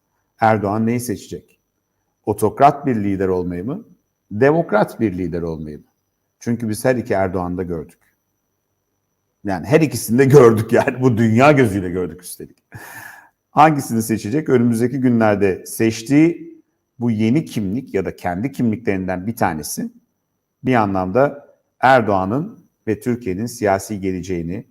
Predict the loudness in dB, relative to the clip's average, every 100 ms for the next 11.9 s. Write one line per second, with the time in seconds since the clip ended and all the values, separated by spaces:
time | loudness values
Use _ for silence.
0 | _ -8 -6 -4 -4 -2 -2 -2 -6 -4
1 | -2 -4 -6 -10 -12 -2 0 2 0 -8
2 | -6 -2 0 -2 -10 -2 -2 2 0 2
3 | 4 4 4 0 -4 -4 0 0 0 -2
4 | -4 -4 -10 _ _ _ _ _ 0 2
5 | 4 2 0 -18 _ _ _ -6 -2 -2
6 | -2 -2 -4 4 4 6 6 6 2 -10
7 | -4 -2 0 -2 -4 -6 -8 -2 0 0
8 | -2 -2 -4 -2 -2 0 0 0 -2 -4
9 | _ _ -4 -4 -2 -6 -6 -4 -2 0
10 | -2 -4 -2 -2 -2 -4 -6 -8 -16 _
11 | _ _ _ _ 4 6 4 2 -18